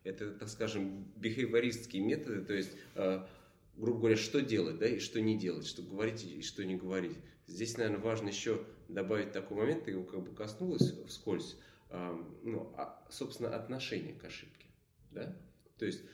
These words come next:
свершился факт ошибки, мы человека не увольняем, но устраиваем ему строгий выговор.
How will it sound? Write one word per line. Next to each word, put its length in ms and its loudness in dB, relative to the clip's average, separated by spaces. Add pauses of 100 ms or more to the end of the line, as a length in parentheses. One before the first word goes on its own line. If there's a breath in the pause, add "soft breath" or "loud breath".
(100)
свершился 540 -4
факт 300 -4
ошибки, 600 -4 (280 loud breath)
мы 200 2
человека 420 4
не 100 0
увольняем, 460 2
но 80 4
устраиваем 400 2
ему 80 -2
строгий 360 -4
выговор. 400 -8